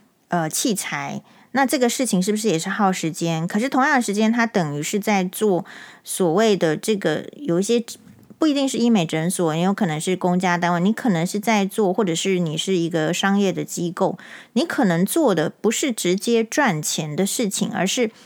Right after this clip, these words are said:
这个公司或是这个场域分配给你的事情。所以如果你每次都抱持着说，“我做一件事情一定要去说，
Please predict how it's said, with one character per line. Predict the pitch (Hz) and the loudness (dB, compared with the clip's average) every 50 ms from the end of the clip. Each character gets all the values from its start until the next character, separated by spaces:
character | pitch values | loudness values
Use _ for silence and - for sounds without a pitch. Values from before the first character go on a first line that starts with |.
| - - - _ _ _ _ | -20 -20 -20 _ _ _ _
这 | - - 349 285 214 | 0 2 2 2 2
个 | 196 185 165 | 2 0 0
公 | 160 - 190 190 196 202 | 2 2 2 2 4 2
司 | 208 - - 196 185 | 2 0 0 -2 -2
或 | - 208 196 | 0 0 0
是 | 196 196 | 0 -2
这 | 196 202 220 | -2 0 0
个 | 202 170 170 | 0 0 0
场 | 170 - - - 196 - - | -2 -2 -4 -6 -6 -4 0
域 | 175 202 180 | 0 0 0
分 | 180 - 220 214 220 | 0 0 2 2 2
配 | 226 262 262 190 202 - | 2 2 0 0 0 -2
给 | - - - | -2 -2 0
你 | 190 196 175 | 2 2 0
的 | 202 165 - | 0 -2 -4
事 | - - - 220 175 | -4 -2 -2 -2 -2
情。 | 175 - - 214 - 226 - - - - - - - | 0 -2 -4 -4 -6 -8 -12 -20 -20 -20 -20 -12 -6
所 | - - 359 | 0 2 4
以 | 359 | 4
如 | 320 302 311 | 4 4 2
果 | 302 294 277 | 2 2 2
你 | 302 294 233 165 - - | 2 2 2 2 0 0
每 | - 175 160 - - | -2 -2 -2 -2 -2
次 | 180 - - 285 | -2 -2 0 2
都 | 269 277 | 2 2
抱 | 269 269 - 269 233 202 | 2 4 4 4 4 4
持 | 196 - - 185 | 2 0 -2 0
着 | 175 180 185 | 0 2 2
说 | 185 214 214 214 - - 160 160 | 2 2 0 0 2 0 -2 0
，“我 | |
做 | 190 - 277 269 233 | 0 2 2 4 4
一 | 220 | 4
件 | 214 240 240 240 | 4 2 2 2
事 | 226 - 247 | 2 2 0
情 | 220 - 190 - | 0 0 -2 0
一 | - 185 | 0 -2
定 | 185 233 240 | 0 0 0
要 | 247 247 233 220 | 0 2 0 0
去 | 220 - 247 | 0 -2 -2
说， | 233 226 - 233 220 226 | -2 0 0 0 0 0